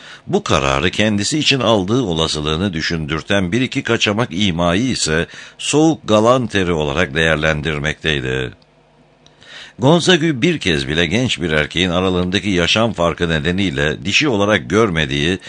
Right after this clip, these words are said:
bir hanımefendiye gösterdiği aşktan uzak saygıdan başka bir şey sezdirmemişti Juliet'e. Günün bazı saatlerini Juliet'in yanında geçirmesine rağmen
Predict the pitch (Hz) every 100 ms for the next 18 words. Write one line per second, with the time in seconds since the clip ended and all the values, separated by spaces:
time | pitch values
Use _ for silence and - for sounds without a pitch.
0 | - - 131 139 113 135 156 123 120 104
1 | 113 92 104 - 98 95 80 104 73 82
2 | - 92 92 87 113 - 101 90 98 113
3 | 104 95 - 107 95 107 104 - 85 64
4 | 92 82 73 67 73 65 80 67 65 69
5 | 64 58 - _ _ - - - - -
6 | 85 139 170 147 143 156 110 - 76 71
7 | 69 73 76 95 80 131 82 80 82 78
8 | 78 71 85 82 90 80 73 73 90 73
9 | 71 76